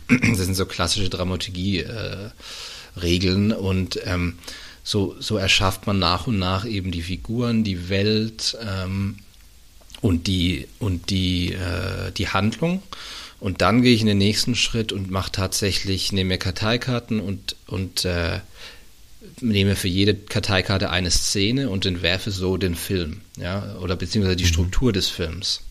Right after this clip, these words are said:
Speaker 1: Äh, das ist auch ein extrem wichtiger Schritt, ähm, weil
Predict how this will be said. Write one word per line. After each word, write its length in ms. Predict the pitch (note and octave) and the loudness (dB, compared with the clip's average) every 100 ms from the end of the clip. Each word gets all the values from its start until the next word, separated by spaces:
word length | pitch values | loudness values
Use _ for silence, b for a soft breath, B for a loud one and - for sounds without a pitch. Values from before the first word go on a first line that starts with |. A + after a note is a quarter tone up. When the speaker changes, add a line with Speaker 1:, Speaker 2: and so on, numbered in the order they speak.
| B B B B B | B B B B B
Speaker 1:
Äh, 140 | G#2 F#2+ | -6 -2
das 260 | G#2+ G2+ | 2 2
ist 200 | A2 - | 4 2
auch 360 | F2+ G#2 A2 - - - - | 2 0 -2 -8 -10 -10 -4
ein 100 | G#2+ | -2
extrem 500 | G2 - A2 A#2 A2 | 4 4 4 4 4
wichtiger 360 | A2 - A2 G2 | 4 4 6 4
Schritt, 480 | - G#2 B2 - A2 | 4 2 0 -2 -2
ähm, 460 | G#2+ G2+ G2+ G2+ G2+ - - | 0 2 0 -2 -8 -18 -14
weil 420 | A2 G2+ G2+ G#2 | -4 0 2 0